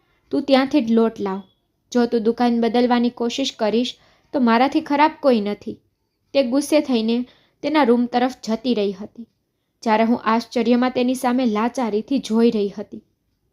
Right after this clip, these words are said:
કે દુકાનદારમાં એવું શું છે કે તે મને વારંવાર આ દુકાન પર જ મોકલે છે અને પછી લોટ તો બધે મળે છે. રસ્તામાં એવી ઘણી દુકાનો હતી જ્યાંથી હું લોટ સરળતાથી ખરીદી શકતી હતી, પણ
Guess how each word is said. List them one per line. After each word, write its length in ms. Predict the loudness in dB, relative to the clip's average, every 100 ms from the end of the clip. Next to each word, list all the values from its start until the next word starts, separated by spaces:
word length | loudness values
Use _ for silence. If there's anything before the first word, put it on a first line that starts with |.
| _ _ -4
કે 100 | 0
દુકાનદારમાં 760 | 0 0 0 2 2 0 -2 -4 _ _ _ _
એવું 220 | 2 4
શું 240 | 2 2 2
છે 260 | 0 -10 -12 _ _ _ -8
કે 80 |
તે 120 | -2 0
મને 240 | 2 0
વારંવાર 520 | 2 2 2 0 0
આ 160 | 0 0
દુકાન 420 | -2 -2 -2 0
પર 220 | 0 0
જ 60 | 2
મોકલે 440 | 2 2 -2 -6
છે 200 | -6 -10 -14 _ _ _ -8
અને 120 | -6
પછી 320 | -2 -2 2
લોટ 220 | 2 2 0 -2
તો 100 | 0
બધે 320 | 0 0 0
મળે 340 | 2 2 2
છે. 240 | -2 -8 -12 _ _ _ _ -4
રસ્તામાં 480 | -4 -2 -2 -2 0
એવી 200 | 0 0
ઘણી 320 | 2 2 2
દુકાનો 420 | 0 -4 -4 -4 -4
હતી 440 | -4 -4 -6 -8 _ _ _
જ્યાંથી 300 | -2 0 2
હું 180 | 2 4
લોટ 200 | 4 2 -2
સરળતાથી 680 | -4 0 0 0 -2 -6 -6
ખરીદી 400 | -2 2 2 0
શકતી 380 | -4 -10 -14 -12
હતી, 360 | -12 -14 -16 -18 _ _ _ -2
પણ 140 | -2